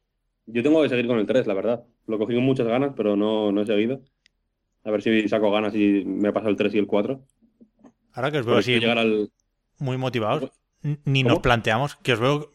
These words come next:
Speaker 2: muy plan-, muy motivados, digo, con el Metal Gear,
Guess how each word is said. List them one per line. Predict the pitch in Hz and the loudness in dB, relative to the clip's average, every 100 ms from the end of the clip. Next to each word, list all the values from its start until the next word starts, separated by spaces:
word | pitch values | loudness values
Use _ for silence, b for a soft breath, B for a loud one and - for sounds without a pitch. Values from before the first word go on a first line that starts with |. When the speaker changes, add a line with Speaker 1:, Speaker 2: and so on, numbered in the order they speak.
| 139 | -10
Speaker 2:
muy | 135 135 | -4 -2
plan-, | 123 135 | -2 -4
muy | 131 120 123 | -4 -2 -2
motivados, | 127 117 104 123 | -2 -2 -2 -2
digo, | 120 110 123 120 | -2 -6 -6 -8
con | 113 101 | -6 -4
el | |
Metal | 104 117 107 | -4 -4 -4
Gear, | 113 139 | -6 -8